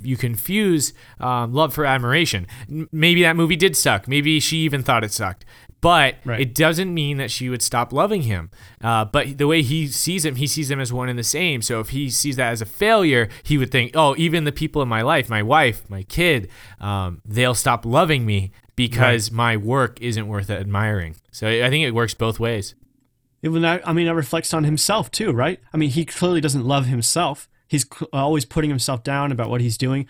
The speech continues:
Speaker 2: thinking that he should go back to Hollywood. And he tells himself that he was miserable, but he was fake miserable back then. So, like,
Speaker 1: <laughs>
Speaker 2: he's, uh, he doesn't, he doesn't admire what he's doing right now. At least he's trying to convince himself he should. And for that reason, he can't love himself.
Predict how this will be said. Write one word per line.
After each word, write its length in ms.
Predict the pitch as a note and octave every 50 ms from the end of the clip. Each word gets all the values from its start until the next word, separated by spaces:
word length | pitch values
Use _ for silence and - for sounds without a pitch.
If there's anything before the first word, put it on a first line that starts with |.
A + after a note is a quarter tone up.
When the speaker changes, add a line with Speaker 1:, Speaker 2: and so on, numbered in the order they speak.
| - _
Speaker 2:
thinking 240 | - D3+ C3+ C#3 C3+
that 120 | C3+ A#2+
he 100 | A#2+ C#3
should 280 | B2 - C#3+ A#2 A2+ -
go 140 | C#3+ C#3
back 320 | C3 A2 A2+ B2 B2+ C3+ B2 -
to 60 | C3
Hollywood. 440 | A2 A#2 B2 C3 C3+ C3 C3+ C3+ C3 - - - - _ -
And 100 | C3+ C3
he 120 | C3+ C3+ C3+ A#2+ -
tells 220 | - E3 E3 D3+
himself 260 | C#3+ D3 B2+ D#3 D3+
that 120 | C3+ C#3+ C3
he 80 | B2+ C3
was 100 | B2+ A#2
miserable, 420 | A#2 C#3 C#3+ C3 D#3 D3+ D#3 D#3+
but 140 | D3 C#3 B2+
he 140 | C3 B2+ C3+
was 200 | C3 A#2 - - -
fake 400 | - - D3+ D#3 D#3 D#3 - -
miserable 520 | D#3+ D#3 D3+ D#3+ E3 D#3 F3 F3 F3 E3 - - - -
back 220 | - D#3+ D#3+ D#3+ - -
then. 240 | E3+ E3 E3 E3+
So, 140 | E3 - - F3+ F3 -
like, 720 | - D3+ C#3+ - G#3+ - - - B3 - - - C#4 - - -
Speaker 1:
<laughs> 120 | - -
Speaker 2:
he's, 280 | - - - G3+ F3 A3
uh, 240 | G#3+ G#3 G3+ G3 F3+ - - - - - - - - - - - - - _ _ _ - - _
he 120 | - F#3+
doesn't, 300 | F3+ G#3 A3 G#3 F#3+ -
he 80 | C#3+ E3+
doesn't 240 | G3 G#3 F3+ F#3 E3+ -
admire 540 | E3+ D3+ D3 C#3 C#3 C#3+ D#3+ E3+ E3 D#3+
what 140 | D#3 D3 D3
he's 180 | C#3 C#3+ C#3 A2+
doing 320 | - - C#3+ D3 C#3+ C3
right 200 | B2 B2 B2+ B2
now. 240 | A#2+ A#2+ A#2+ A2+ G2+
At 60 | G2+ A#2+
least 240 | C3+ D3 C3+ -
he's 200 | - D3+ D3+ -
trying 260 | - - - F3 E3+ D#3+
to 60 | D3
convince 440 | - B2+ A2+ G#2+ D3+ F#3 F#3 - -
himself 340 | D#3 C3+ A#2 - C3 A#2
he 100 | - -
should. 320 | A2 - - A#2+ G#2+ G2 - _ _ _ _ -
And 280 | - B2 A#2+ A#2+ A#2
for 100 | A#2 C3
that 160 | C3 C3 C3+
reason, 240 | C3 C3 A#2+ A2+ A#2
he 60 | A#2
can't 260 | A2+ - C3+ C3 - A#2
love 280 | A2 A2+ B2 B2+ A#2+
himself. 640 | A#2+ B2 A#2+ A2+ - - C3 B2 G2 - - -